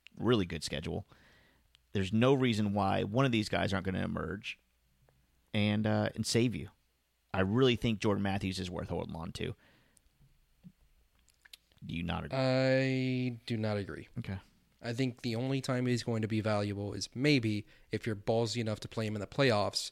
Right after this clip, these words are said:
Speaker 2: because his schedule is fantastic.
Speaker 1: Yeah. Okay.
Speaker 2: Also, the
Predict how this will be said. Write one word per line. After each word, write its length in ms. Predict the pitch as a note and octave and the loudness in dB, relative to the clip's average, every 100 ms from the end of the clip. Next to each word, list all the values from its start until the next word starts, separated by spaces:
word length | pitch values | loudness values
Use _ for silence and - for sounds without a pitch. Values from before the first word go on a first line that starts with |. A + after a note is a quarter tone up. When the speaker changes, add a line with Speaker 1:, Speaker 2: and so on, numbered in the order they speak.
| - - | -12 -12
Speaker 2:
because 260 | - G#2+ G2+ | -4 -2 0
his 120 | G#2 | 0
schedule 360 | - G#2 E2 D#2 | 0 -4 -6 -10
is 80 | |
fantastic. 640 | - - - - - - - _ _ | -10 -10 -10 -8 -10 -12 -20 _ _
Speaker 1:
Yeah. 140 | F2+ C#2+ - _ _ _ - - - - _ - _ _ _ - - _ - - _ - _ _ E3+ | -10 -10 -14 _ _ _ -20 -20 -20 -20 _ -20 _ _ _ -20 -20 _ -20 -20 _ -20 _ _ -4
Okay. 140 | F3 D#3+ | 0 2
Speaker 2:
Also, 260 | A2+ - | 4 2
the 460 | A2 G#2+ G#2 G2+ | 0 -2 -2 -4